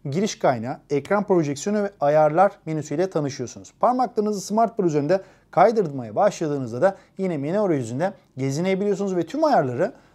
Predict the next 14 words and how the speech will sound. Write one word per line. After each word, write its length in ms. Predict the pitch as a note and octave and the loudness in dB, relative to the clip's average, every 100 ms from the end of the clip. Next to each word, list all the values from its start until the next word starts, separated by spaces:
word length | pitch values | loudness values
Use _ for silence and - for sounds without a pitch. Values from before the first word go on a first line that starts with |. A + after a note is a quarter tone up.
| - | 2
daha 200 | D#3 G#3 | 6 6
sonrasında 380 | - G3 F#3+ F3 | 6 2 2 -2
monitörün 380 | D3+ D#3 G3+ G3 | -2 0 0 -2
içindeki 340 | - E3+ C#3+ | -4 -6 -8
bütün 160 | D3+ C4+ | -4 2
ayarları 460 | G3+ C3+ B2 G#3+ - _ _ | 4 2 0 -4 -4 _ _
bu, 260 | D#3+ A3+ A#3 - | -2 0 0 -4
e, 180 | C#3 C3+ | -4 -2
şekilde 540 | - D3 A#2+ D3 F#3+ - | -4 -6 -4 0 -2 -4
Smart 460 | - - F#3 G#3 D3+ | -10 0 2 2 0
Bar 80 | B2 | 0
ile 220 | C#3 F#3 | 0 2
kolayca 520 | F3+ E3 A#2+ D3+ G3 - _ | 4 2 2 2 0 -2 _
yapabiliyorsunuz. 1120 | D3 B2+ D#3 G3+ - - A#2 G2+ - G#2 - | -6 2 4 2 -2 -10 -8 -8 -12 -20 -20